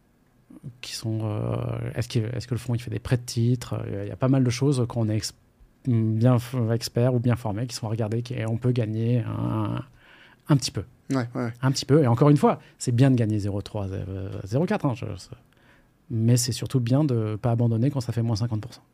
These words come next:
Speaker 2: Ouais.
Speaker 1: Voilà, je le re-, je le redis.
Speaker 2: Très clairement.
Speaker 1: <laughs> Même moi, si j'adore sélectionner les meilleurs E T F, <laughs> je sais que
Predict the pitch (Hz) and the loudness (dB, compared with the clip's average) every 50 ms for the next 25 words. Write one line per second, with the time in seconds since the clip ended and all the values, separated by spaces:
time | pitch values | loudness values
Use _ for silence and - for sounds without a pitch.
0 | _ - 139 131 120 110 113 104 113 107 110 107 113 110 107 120 120 117 131 123 | _ 2 4 4 4 2 2 0 -2 0 0 0 2 2 4 6 8 8 8 8
1 | 131 160 - - - - - 269 294 254 226 269 - 131 127 123 117 135 170 175 | 6 4 4 2 0 4 10 10 10 12 12 10 8 8 6 6 8 8 10 10
2 | 147 147 156 156 139 120 - - 147 120 110 131 135 131 120 190 185 156 120 - | 10 10 10 8 8 6 4 2 2 6 6 6 6 8 8 10 10 8 8 6
3 | - 151 139 120 - 139 135 143 120 117 120 120 113 123 113 110 113 107 - 123 | 4 2 4 4 4 4 4 6 6 4 4 4 4 4 4 2 0 0 2 2
4 | 160 190 185 - - - - - - - 240 214 - - 214 - - - - 117 | 2 0 0 -6 -16 -20 -20 -14 -6 -4 -4 -2 -2 -4 -4 -6 -4 -6 -4 -2
5 | 113 - 160 185 233 226 - 143 151 175 214 | 2 4 4 4 4 4 2 2 2 2 0